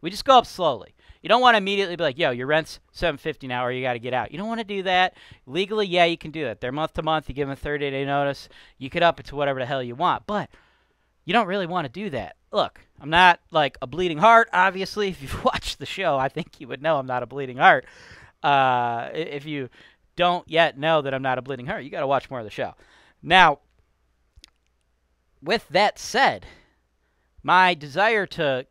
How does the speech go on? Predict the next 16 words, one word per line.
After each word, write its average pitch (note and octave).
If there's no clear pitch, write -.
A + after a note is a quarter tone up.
keep -
them D#3
in F3
the D3
unit C#3+
and C3+
let D3
them C#3
get C3
cheaper D#3
than B2+
market C3
rent C#3
is C3
not C#3
because G3+